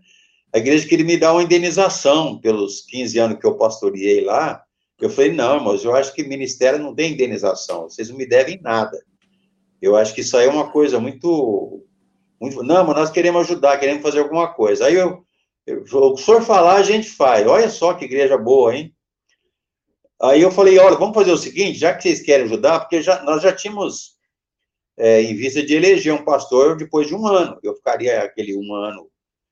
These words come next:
O Lorival tava lá com a gente, era pastor de jovens, não ordenado ainda, né?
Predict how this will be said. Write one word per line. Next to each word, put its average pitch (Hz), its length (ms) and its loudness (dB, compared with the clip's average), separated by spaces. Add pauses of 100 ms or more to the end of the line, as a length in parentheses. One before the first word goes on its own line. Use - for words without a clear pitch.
(520)
O - 120 2
Lorival 127 600 4
tava 113 220 2
lá 110 160 2
com 120 100 -2
a 101 80 4
gente, 139 400 -2
era 110 140 0
pastor 110 360 -2
de 104 120 -12
jovens, 117 640 -2
não 113 220 -4
ordenado 107 640 -2
ainda, 143 360 -6
né? 196 220 -8